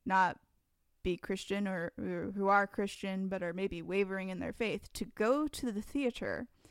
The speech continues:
watch these movies, and think, "What would I do in that situation?"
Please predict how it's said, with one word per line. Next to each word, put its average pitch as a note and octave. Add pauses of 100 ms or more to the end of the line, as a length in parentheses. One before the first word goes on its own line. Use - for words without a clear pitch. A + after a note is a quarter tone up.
(280)
watch G3+
these A3
movies, G3 (300)
and G3+
think, - (720)
"What G3+
would G3+
I A#3+
do D#2
in -
that G3+
situation?" -